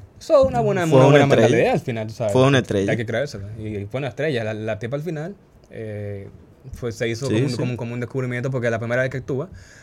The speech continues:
Speaker 1: ella controla, ella, ella puede controlar hasta ca-, hasta la cantidad de lágrimas que puede sacar en
Speaker 2: El,
Speaker 1: escenas
Speaker 2: sí.
Speaker 1: tristes.
Speaker 2: El tema con ella era que ella nunca como que encajaba en esos escenarios sociales donde la querían poner.
Speaker 1: Ujú.
Speaker 2: Siempre decían que no, que una, tú sabes que uno de los peores pecados en Estados Unidos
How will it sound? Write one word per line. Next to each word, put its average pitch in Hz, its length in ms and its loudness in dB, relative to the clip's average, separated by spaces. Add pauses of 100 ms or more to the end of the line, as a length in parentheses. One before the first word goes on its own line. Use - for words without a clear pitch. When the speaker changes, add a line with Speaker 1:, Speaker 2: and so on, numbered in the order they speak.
(300)
Speaker 1:
ella 117 180 -2
controla, 120 480 0
ella, 131 180 2
ella 151 180 4
puede 160 140 2
controlar 143 280 0
hasta 123 100 0
ca-, 120 120 0
hasta 120 120 -2
la 117 60 2
cantidad 117 360 0
de 135 140 4
lágrimas 117 360 0
que 104 60 -4
puede 110 200 -6
sacar 107 260 -8
en 107 60 -8
Speaker 2:
El, 110 80 4 (180)
Speaker 1:
escenas 110 120 -2
Speaker 2:
sí. 123 180 6
Speaker 1:
tristes. 107 400 0
Speaker 2:
El 127 200 6
tema 151 340 6
con 165 220 6
ella 151 280 8
era 147 280 8
que 123 120 6
ella 131 180 6
nunca 135 300 4
como 131 240 2
que 123 80 4
encajaba 127 720 6 (220)
en 113 180 0
esos 117 240 4
escenarios 127 480 6
sociales 123 520 6
donde 107 220 2
la 107 140 4
querían 110 360 2
poner. 131 460 0
Speaker 1:
Ujú. 123 360 -8
Speaker 2:
Siempre 113 320 4
decían 117 320 4
que 120 140 4
no, 190 180 4
que 185 80 2
una, 180 380 4
tú 131 120 -2
sabes 143 300 6
que 135 80 2
uno 139 200 6
de 139 60 8
los 135 100 6
peores 131 300 6
pecados 127 460 6
en 117 40 4
Estados 117 340 4
Unidos 117 460 2